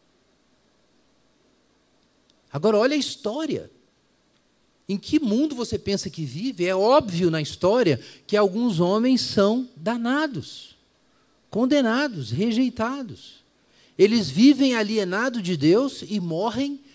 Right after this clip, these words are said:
blasfemando contra Deus. Isso é um fato, está na história e muitas vezes está até próximo da gente aí.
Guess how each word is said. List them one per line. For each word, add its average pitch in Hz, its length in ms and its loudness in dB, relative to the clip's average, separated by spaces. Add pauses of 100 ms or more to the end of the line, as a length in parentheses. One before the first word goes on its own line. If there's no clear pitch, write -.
(180)
blasfemando 220 800 0
contra 240 420 -2
Deus. 262 720 0 (1700)
Isso 208 220 0
é 240 40 6
um 240 80 -6
fato, 247 640 0 (180)
está 160 260 -2
na 135 100 0
história 220 680 -4 (260)
e 160 60 -2
muitas 175 320 0
vezes 214 160 -2
está 220 120 -6
até 254 160 -4
próximo 247 360 -4
da 220 100 0
gente 208 340 -4
aí. 214 240 -8